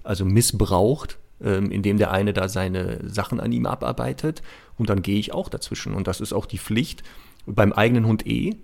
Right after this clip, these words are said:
also wenn ich merke, mein Hund übertreibt hier oder das ist gar kein Spiel, dass ich da eingreife und ich halte das auch für die Pflicht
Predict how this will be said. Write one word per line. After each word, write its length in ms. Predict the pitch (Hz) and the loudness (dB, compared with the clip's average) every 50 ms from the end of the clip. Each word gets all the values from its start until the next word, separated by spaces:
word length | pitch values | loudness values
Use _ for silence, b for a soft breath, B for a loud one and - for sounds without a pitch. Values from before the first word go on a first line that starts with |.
| - - | -8 -4
also 200 | - 113 101 98 | -2 -2 0 2
wenn 100 | 107 107 | 2 2
ich 100 | - - | 2 2
merke, 200 | 104 104 - 104 | 0 0 2 0
mein 300 | 98 95 95 107 113 110 | 0 2 2 2 2 2
Hund 240 | 120 120 117 - - - | 2 0 0 -2 -4 -6
übertreibt 580 | - 107 104 - - - 95 95 104 - - - | -2 -2 -2 -2 -2 -2 0 0 0 0 -4 -4
hier 320 | - - 143 156 156 - | -2 0 2 2 2 0
oder 340 | 110 110 107 104 104 - - - - - - | 0 -2 -2 -2 -2 -2 -4 -6 -10 -10 -8
das 180 | - 101 - - | -6 -6 -4 -4
ist 140 | - - - | -6 -6 -6
gar 120 | 110 117 | -4 -4
kein 160 | - 135 127 - | -4 -4 -4 -4
Spiel, 200 | - - 123 110 | -4 -2 0 0
dass 160 | 107 - - | 0 -2 -2
ich 140 | 117 117 - | -6 -6 -4
da 120 | - - | -4 -2
eingreife 600 | - 131 135 135 131 131 143 147 - 156 151 165 180 B B B B B B B B | -2 -4 -4 -4 -2 -4 -4 -2 -2 -2 -2 -2 -2 B B B B B B B B
und 120 | - 110 | -2 -2
ich 120 | 104 - - | 0 0 2
halte 180 | 101 98 - - | 0 0 0 -2
das 140 | 101 - | -4 -4
auch 100 | - 104 | -4 -6
für 160 | - - - 104 | -6 -6 -6 -4
die 140 | 110 101 | -4 -6
Pflicht 420 | - - - 113 110 - - - | -6 -2 -2 -2 -2 -2 -6 -14